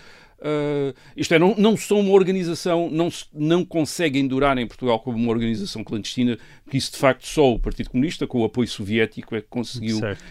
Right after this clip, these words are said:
Speaker 1: é que conseguiu fazer durante um longo período de tempo. Agora, nos anos
Speaker 2: E
Speaker 1: trinta,
Speaker 2: estes
Speaker 1: há
Speaker 2: nacionais
Speaker 1: organização
Speaker 2: sindicalistas não tinham o apoio propriamente
Speaker 1: Não,
Speaker 2: nem da
Speaker 1: não,
Speaker 2: Alemanha nem da
Speaker 1: pelo
Speaker 2: Itália, não é?
Speaker 1: contrário, a Itália depois começa a relacionar-se com o Estado Novo e,
Speaker 2: Certo.
Speaker 1: portanto,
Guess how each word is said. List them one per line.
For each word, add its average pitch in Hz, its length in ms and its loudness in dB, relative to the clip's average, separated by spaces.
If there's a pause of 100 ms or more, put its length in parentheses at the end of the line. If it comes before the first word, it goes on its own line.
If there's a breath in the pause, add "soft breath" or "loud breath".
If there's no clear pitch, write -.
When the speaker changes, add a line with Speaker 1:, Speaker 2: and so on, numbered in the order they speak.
Speaker 1:
é 117 120 -2
que - 40 -20
conseguiu 113 640 -2
fazer 107 460 0 (320 loud breath)
durante 107 420 -4
um 107 200 -2
longo 113 200 2
período 113 360 0
de - 60 -20
tempo. - 340 -10 (240 loud breath)
Agora, 123 240 4
nos 151 260 4
anos 127 200 2
Speaker 2:
E 139 40 -4
Speaker 1:
trinta, 143 360 4
Speaker 2:
estes - 140 -4
Speaker 1:
há 151 60 0
Speaker 2:
nacionais 185 360 10
Speaker 1:
organização 151 440 6
Speaker 2:
sindicalistas 160 380 4
não 156 240 6
tinham 156 420 0
o 151 60 0
apoio 147 560 -2
propriamente 135 540 -2
Speaker 1:
Não, 143 200 4
Speaker 2:
nem 143 140 6
da 139 100 4
Speaker 1:
não, 139 80 10
Speaker 2:
Alemanha 143 340 8
nem 143 120 4
da 147 80 4
Speaker 1:
pelo 147 40 2
Speaker 2:
Itália, 139 200 2
não 156 60 4
é? 123 40 2
Speaker 1:
contrário, 131 480 4
a 117 80 0
Itália 120 380 0
depois - 240 -8
começa 127 280 -6 (800 soft breath)
a 127 60 -6
relacionar-se 143 720 2
com 120 80 -6
o - 20 -2
Estado 120 260 -2
Novo 139 220 0
e, 147 40 -2
Speaker 2:
Certo. 101 140 -6
Speaker 1:
portanto, 143 300 2